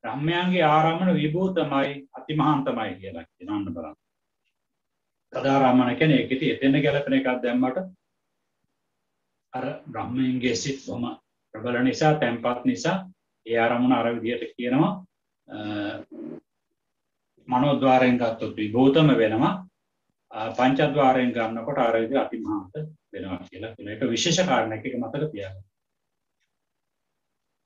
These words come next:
තත් ආලම්බන, තදාලම්බන පදේ හැදිලා තියෙනවා. තත්, තත් සමුට්ටාන රූප කියලා කියන්නේ. ඒ වගේ තත්, ඒ ආලම්බන. ඒ ජවනයන් විසින්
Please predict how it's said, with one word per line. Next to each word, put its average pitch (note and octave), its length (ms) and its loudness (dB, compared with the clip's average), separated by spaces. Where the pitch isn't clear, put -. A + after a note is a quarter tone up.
තත් F#3 140 2
ආලම්බන, D#3 680 6
තදාලම්බන B2 760 2
පදේ B2 340 0
හැදිලා G2 320 -6
තියෙනවා. - 300 -20
තත්, A2+ 240 -8
තත් A#2+ 280 -10
සමුට්ටාන A2+ 560 -2
රූප A2 320 -4
කියලා B2+ 280 -4
කියන්නේ. C3 320 -16
ඒ A#2+ 80 -4
වගේ B2 200 -2
තත්, - 360 2
ඒ C3 200 2
ආලම්බන. A#2 560 0
ඒ C#3+ 140 4
ජවනයන් D#3 600 4
විසින් F3 300 0